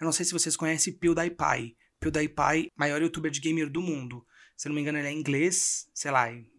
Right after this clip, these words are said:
enfim. Ele tinha um canal super da hora, era super pra cima, as coisas coloridas, não sei o quê, blá, blá, blá, blá.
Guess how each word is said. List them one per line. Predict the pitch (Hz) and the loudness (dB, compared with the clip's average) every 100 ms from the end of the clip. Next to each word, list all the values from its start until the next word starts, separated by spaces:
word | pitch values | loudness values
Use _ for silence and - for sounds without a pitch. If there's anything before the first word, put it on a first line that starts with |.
| - | -6
enfim. | 165 - 160 185 180 | -4 -2 -2 -2 -4
Ele | 151 156 | -4 0
tinha | - | 0
um | 160 | 0
canal | 160 151 147 | -2 -2 -2
super | - 180 | -4 -4
da | 220 233 | 0 2
hora, | 156 185 196 | 4 2 0
era | 151 | -4
super | - - 190 | -6 -8 -8
pra | 208 | -4
cima, | 190 - 156 165 | -2 -2 -2 -4
as | |
coisas | - 151 | -4 -4
coloridas, | - - 165 143 147 143 | -4 -2 0 0 0 0
não | |
sei | 139 147 | -2 -6
o | |
quê, | 139 151 | -6 -4
blá, | 156 | 0
blá, | 143 147 139 | 0 0 -2
blá, | 135 | -4
blá. | 147 190 | -2 -4